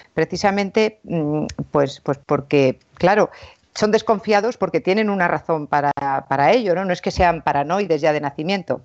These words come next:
Luego tienen miedo a perder el estilo de vida y la disminución de su mundo objetal y de disfrute. Es decir, que lo que hemos contado del coche, ¿no? O lo que hemos contado también de, mm,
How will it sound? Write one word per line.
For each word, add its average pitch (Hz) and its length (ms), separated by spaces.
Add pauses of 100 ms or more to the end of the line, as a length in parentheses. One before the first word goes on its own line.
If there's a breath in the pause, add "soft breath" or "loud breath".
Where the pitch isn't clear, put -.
(680)
Luego 240 200
tienen 226 340
miedo 185 440 (460 loud breath)
a - 140
perder 165 300
el 220 120
estilo 196 340 (120)
de 165 140 (120)
vida 180 460 (260)
y 160 120
la 151 160
disminución 151 720
de 190 100
su - 160
mundo 185 280
objetal 180 600
y 175 80
de 147 120
disfrute. 139 580
Es 123 60
decir, 147 320
que 139 200 (240 loud breath)
lo 147 160
que - 80
hemos 185 200
contado 180 420
del 156 200
coche, 156 380
¿no? 220 200 (240 loud breath)
O 156 60
lo 160 100
que 175 60
hemos 175 160
contado 175 460
también 165 440
de, 165 220 (840)
mm, 143 180